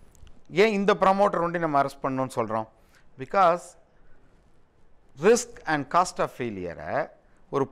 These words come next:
பர்சனல் ப்ரமோட்டருக்கு ஆஸ்கிரைப் பண்ற அளவுக்கு கவர்மெண்ட் ப்ரமோட்டருக்கு நம்ம ஆஸ்கிரைப் பண்றது இல்ல. So இப்படி இருக்கிற சிச்சுவேஷன்ல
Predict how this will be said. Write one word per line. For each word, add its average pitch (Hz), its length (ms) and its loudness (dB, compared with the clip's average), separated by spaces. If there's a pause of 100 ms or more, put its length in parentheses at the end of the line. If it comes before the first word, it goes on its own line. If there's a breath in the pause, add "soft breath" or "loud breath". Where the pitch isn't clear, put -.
(140)
பர்சனல் 269 560 2
ப்ரமோட்டருக்கு 156 640 2
ஆஸ்கிரைப் 131 400 -6
பண்ற 107 240 -6
அளவுக்கு 113 380 -4
கவர்மெண்ட் 165 340 0
ப்ரமோட்டருக்கு 120 340 -4
நம்ம 156 260 -2
ஆஸ்கிரைப் 120 320 -6
பண்றது 104 260 -4
இல்ல. 123 300 -2 (640 soft breath)
So 208 200 2
இப்படி 202 300 0
இருக்கிற 254 280 0 (140)
சிச்சுவேஷன்ல 117 880 -2